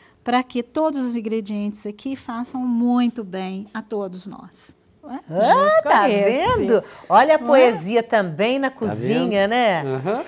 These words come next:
Speaker 2: Essa questão
Speaker 1: Tem
Speaker 2: da
Speaker 1: que
Speaker 2: culinária,
Speaker 1: existir.
Speaker 2: professor, como é que é, é, a, a, a, a, a questão dos caldos?
Speaker 3: O caldo veio da Europa. Os
Speaker 2: Hum.
Speaker 3: caldos são tipicamente europeus. Nós temos
Speaker 2: Hum.
Speaker 3: caldos de todo tipo.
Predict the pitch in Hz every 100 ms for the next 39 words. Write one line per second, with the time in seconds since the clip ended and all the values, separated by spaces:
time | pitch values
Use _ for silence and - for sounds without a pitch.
0 | - - 339 466 480 415 359 - 302 427
1 | 262 233 254 240 226 254 349 302 202 -
2 | 208 - 202 - 254 247 - 294 311 427
3 | - 392 294 226 247 247 - - _ 185
4 | 190 190 - 175 147 170 165 170 151 135
5 | - 156 - 139 - - - 226 233 220
6 | 254 - - 160 131 131 139 - - -
7 | - - - _ _ _ - - 175 185
8 | 196 220 214 208 233 226 120 82 - _
9 | _ - 175 165 131 160 180 - 170 139
10 | 220 - 143 135 151 151 156 143 - 98
11 | 85 - 160 196 175 220 - 156 165 175
12 | 160 180 196 208 - -